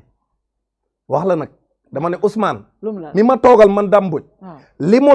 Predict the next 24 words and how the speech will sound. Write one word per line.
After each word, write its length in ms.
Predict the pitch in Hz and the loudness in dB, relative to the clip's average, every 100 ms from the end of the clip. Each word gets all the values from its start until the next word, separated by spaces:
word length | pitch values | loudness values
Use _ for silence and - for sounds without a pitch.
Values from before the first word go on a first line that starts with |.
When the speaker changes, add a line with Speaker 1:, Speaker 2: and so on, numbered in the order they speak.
| 240 | 4
Speaker 1:
lal, 160 | 180 110 - _ _ _ _ _ _ _ - 185 180 180 | 2 -4 -16 _ _ _ _ _ _ _ -20 -20 -20 -20
moom 440 | 139 156 226 262 240 | -12 -2 2 2 -2
Macky 200 | 226 220 | -4 -4
Sall 280 | 220 196 170 | -2 -2 -2
ak 100 | 190 | -4
ñi 120 | 226 | -2
mu 80 | 220 | -2
àndal 280 | 190 185 165 | -6 -4 -4
mënuñu 340 | 156 196 214 208 | -4 -4 -6 -6
ko 120 | 175 | -4
laal 320 | 170 151 135 | -2 -2 -4
li 100 | 117 | -10
parce 220 | 117 170 | -10 -10
que 100 | - | -10
booy 340 | 143 185 240 233 | -6 0 4 4
laal 280 | 233 226 | 4 2
li 100 | 208 | -2
dara 220 | 180 160 160 | -4 -4 -6
da 60 | |
ngay 120 | 175 185 | -6 -6
xam 200 | 185 165 | -6 -8
fu 100 | 160 | -10
mu 60 | 151 | -12
ne. 140 | 110 | -16